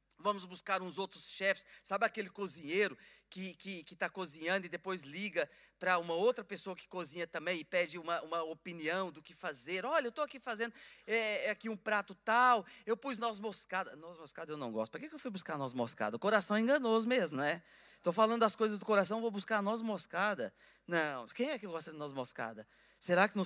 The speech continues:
no céu não tem noz moscada? Não tem. Pela madrugada, noz moscada ninguém merece. Vou falar de outra coisa, lá umas natas. "Olha, eu tô fazendo aqui um prato,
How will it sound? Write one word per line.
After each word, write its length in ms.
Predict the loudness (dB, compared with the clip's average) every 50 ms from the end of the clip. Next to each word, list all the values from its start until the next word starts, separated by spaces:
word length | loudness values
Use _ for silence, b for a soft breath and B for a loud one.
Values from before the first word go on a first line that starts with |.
| 0 -2
no 120 | -2 -2
céu 220 | 0 2 2 2
não 120 | 2 0 -4
tem 160 | -4 -4 -2
noz 180 | -2 -2 -4 -4
moscada? 480 | -6 -6 -6 -6 -4 -4 -6 -6 -6
Não 140 | -10 -12 -12
tem. 280 | -8 -6 -6 -6 -8 -10 _ b b b b b b b b b
Pela 400 | 6 10 10 10 10 8 6 4
madrugada, 480 | 6 6 4 4 4 6 6 4 4 4
noz 180 | 2 2 4 6
moscada 440 | 4 4 4 4 2 0 2 0
ninguém 240 | -2 -2 0 2 4
merece. 500 | 6 6 6 6 4 0 -2 -6 -10 -12 -20 B B B B B
Vou 100 | B 0
falar 240 | 6 8 10 10 10
de 80 | 8
outra 220 | 6 4 4 2 2
coisa, 400 | 2 2 2 2 2 0 0 2
lá 160 | 2 2 2
umas 260 | 2 0 0 -2 2
natas. 500 | 6 8 10 10 8 6 2 -6 -6 -8 B B B 2
"Olha, 260 | 4 4 6 6 4
eu 40 | 2
tô 80 | -2
fazendo 320 | 0 2 2 2 2 2 0
aqui 180 | 0 0 -2
um 120 | -4 -4 -6
prato, 480 | -6 -4 0 2 2 2 2 0 -6